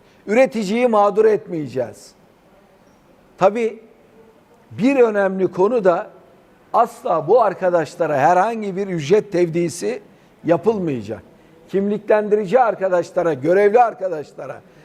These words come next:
herhangi bir para teklifinde bulunmayacak. Zaten,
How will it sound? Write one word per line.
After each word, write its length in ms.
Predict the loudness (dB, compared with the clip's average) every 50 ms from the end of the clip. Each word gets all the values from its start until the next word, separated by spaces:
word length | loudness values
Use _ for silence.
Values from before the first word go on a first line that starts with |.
| -6 0
herhangi 480 | 2 4 4 4 2 0 -4 -6 -6 -4
bir 120 | -4 -4
para 320 | -2 0 0 0 0 0
teklifinde 680 | 0 -2 -4 -4 -8 -12 -12 -10 -6 -2 -2 0 0 0
bulunmayacak. 580 | -2 -2 -2 -2 -2 -4 -4 -2 -2 -4 -4 -4 -10 -20 -20 -20 -20 -20 -20 -8
Zaten, 480 | 0 2 2 2 2 0 -4 -6 -6